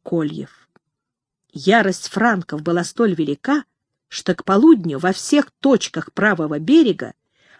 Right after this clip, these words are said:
оборона норманнов была опрокинута и предместья освобождены.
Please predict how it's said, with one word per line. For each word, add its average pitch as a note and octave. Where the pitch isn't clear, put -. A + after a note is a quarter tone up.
оборона C#4
норманнов B3
была E3
опрокинута C4+
и G#3+
предместья F3
освобождены. D3+